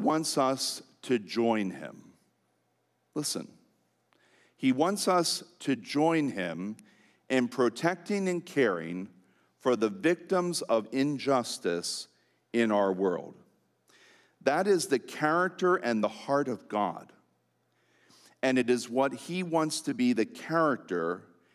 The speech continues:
and the heart of every one of us who are followers of the one true and living God. God calls us in his word to protect and care for the very young and the very old,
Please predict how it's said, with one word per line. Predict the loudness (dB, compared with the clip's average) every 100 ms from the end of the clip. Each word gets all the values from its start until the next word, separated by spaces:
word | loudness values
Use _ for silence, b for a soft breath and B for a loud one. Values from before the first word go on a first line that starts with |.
| b b -2
and | 0 0
the | -2
heart | -2 0 2 2
of | 2
every | 2 4
one | 2 0 0
of | 0
us | 0 -2 -4 -8 -8 -10 -16 _ _ _ _ _
who | _ 2 4
are | 2
followers | -2 -2 0 0 0 0 -2 -2
of |
the | -4
one | 0 0 -2
true | -2 0 0 -2 B B B -4
and | -2 2
living | 0 0 -4
God. | -6 -8 -12 -18 _ _ _ _ b b b
God | 0 0
calls | 0 0 2 0
us | 0 0
in | -2
his | -2 -2
word | 2 4 4 0
to |
protect | -4 -4 0 -2 -2 -10 B B B -8
and | -8
care | 0 2 4 2
for | -2
the | -2
very | 2 2 4
young | 2 0 -4 -8 -18 _ _ _ _ _ _
and | -2
the | 0
very | 2 4 4
old, | 4 4 2 -2